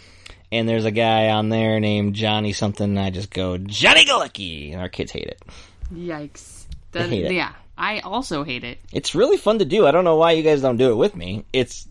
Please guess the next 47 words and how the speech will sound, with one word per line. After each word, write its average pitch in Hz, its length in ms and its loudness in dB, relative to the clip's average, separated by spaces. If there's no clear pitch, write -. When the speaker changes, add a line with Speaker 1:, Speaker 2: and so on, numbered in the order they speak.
Speaker 1:
a 117 120 0
really 151 260 0
fun 131 220 0
voice 117 200 -2
to 110 80 -6
do. 104 180 0
It - 80 -8
does 113 160 0
make 113 160 -4
your 113 80 -6
throat 147 180 2
hurt, 139 220 -2
and 120 100 -4
then 117 100 0
you 113 120 0
wanna 107 220 -2
go 101 100 -4
get 98 260 -6
swabbed - 360 -8
for - 100 -10
coronavirus. 50 640 -8
Speaker 2:
Sure. 165 580 -4
What 247 160 -2
I 262 60 0
can 269 200 -2
tell 302 140 0
you 311 80 0
about 202 280 -2
what 196 160 -2
he's 185 200 -6
up 175 180 -4
to 156 180 -2
lately 147 520 -6
is 240 140 -6
Speaker 1:
Johnny 143 240 6
Galecki? 156 540 4
Speaker 2:
Yeah, 180 160 -4
he's 233 200 -4
working. 180 420 -4
Speaker 1:
Oh, 95 140 0
Johnny 107 240 0
Lipnicki. 110 440 -4
Speaker 2:
He's 262 340 -2
doing 330 480 -2
episodes 151 1160 -6
on 156 320 -6
a 143 80 -8